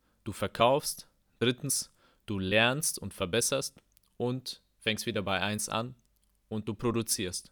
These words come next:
machst dann wieder den Verkauf und Schritt Nummer drei,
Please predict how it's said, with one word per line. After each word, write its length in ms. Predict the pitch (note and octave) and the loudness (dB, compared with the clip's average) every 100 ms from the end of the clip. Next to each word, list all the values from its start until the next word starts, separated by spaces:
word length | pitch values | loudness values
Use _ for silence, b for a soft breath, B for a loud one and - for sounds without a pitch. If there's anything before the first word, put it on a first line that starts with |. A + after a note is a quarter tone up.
| _ | _
machst 240 | G2+ - G#2 | -6 -6 -6
dann 140 | F#2+ | -6
wieder 320 | G#2+ G2+ E2 - _ | -4 -4 -6 -10 _
den 120 | G2+ | -6
Verkauf 600 | - G2+ - A2+ D3+ - b b b b b b | -6 -6 2 2 2 -4 b b b b b b
und 200 | G2+ F#2+ | -8 -4
Schritt 200 | - G#2+ | -4 -4
Nummer 200 | G#2 G2 | -4 -2
drei, 320 | G2+ A2 B2+ | 0 0 0